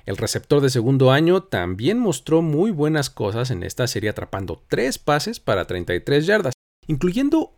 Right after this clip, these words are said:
uno en el que se elevó y atrapó el balón en su punto más alto. Tal vez Desmond Ridder fue el que preocupó un poco más, pero nada grave en realidad.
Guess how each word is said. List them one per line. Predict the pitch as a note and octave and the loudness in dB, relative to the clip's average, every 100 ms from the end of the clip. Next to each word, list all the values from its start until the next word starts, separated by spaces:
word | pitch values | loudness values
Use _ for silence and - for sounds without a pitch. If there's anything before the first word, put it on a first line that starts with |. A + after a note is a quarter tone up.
| _ | _
uno | F#3+ A#3 B3+ C4 C#4 | 0 2 2 2 0
en | C#3+ | 0
el | A#2 G#2 | 0 -2
que | A2+ | -6
se | G2 - E2+ | -6 -6 -6
elevó | E2+ E2+ A#2+ B3 D#4+ | -6 -2 2 2 2
y | G#3 | 2
atrapó | B2 G#2 F#2+ E3 | 0 -2 0 0
el | F3 | 2
balón | D#3+ D#3+ E3+ | 2 2 0
en | |
su | C3+ A#2+ | 0 -2
punto | - D3 C3 | -2 -2 0
más | A2+ F#2 | -2 -2
alto. | - E2 - - _ _ _ _ _ _ _ _ _ _ - | -6 -10 -14 -18 _ _ _ _ _ _ _ _ _ _ -4
Tal | C4+ C#4 | -2 -2
vez | A#3 | 0
Desmond | C4 A#3 G#3+ | 0 2 2
Ridder | E3+ G#3+ A3+ | 2 2 -2
fue | - - E3+ F#3+ - - | -4 0 2 2 0 -6
el | D3 C3+ | -4 -4
que | B2+ | -4
preocupó | B2 A2 G2 G#2+ - | -4 -4 -4 -6 -4
un | A#2 A#2+ | -2 -2
poco | C3 C#3 | -2 0
más, | D#3 - - - - | -2 -4 -12 -20 -6
pero | F#3+ F#3 E3+ E3 | 2 4 4 4
nada | D#3 F3 D3+ | 2 4 4
grave | B2 A2+ | 4 2
en | F#2 | -2
realidad. | E2 D2+ D#2+ | -4 -6 -8